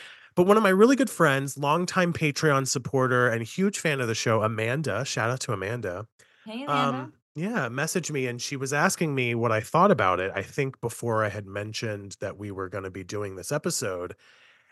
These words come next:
Speaker 1: and her response was similar to yours in that there was a lot of moments where it seemed like Natalia was, like, fake crying, and I will say this,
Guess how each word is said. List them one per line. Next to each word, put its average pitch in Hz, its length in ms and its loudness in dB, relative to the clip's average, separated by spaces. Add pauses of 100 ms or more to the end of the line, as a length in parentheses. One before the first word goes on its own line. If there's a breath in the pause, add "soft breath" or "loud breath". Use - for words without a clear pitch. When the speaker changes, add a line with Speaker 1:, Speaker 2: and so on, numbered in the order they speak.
(140 soft breath)
Speaker 1:
and 139 320 0
her 165 320 0
response 135 640 -2
was 120 140 -4
similar 123 360 -2
to 127 140 -12
yours 170 360 2
in 127 180 -4
that 120 300 -2
there 131 100 -4
was 123 160 -4
a 135 40 -2
lot 127 300 -2
of 127 120 -4
moments 120 420 -6
where 113 680 -4 (320)
it 131 100 -4
seemed 175 320 0
like 160 180 -2
Natalia 139 640 0
was, 123 260 -4
like, 110 320 -4
fake 131 420 -4
crying, 147 640 2
and 135 120 -4
I 151 100 2
will 175 280 4
say 185 240 0
this, 123 400 -4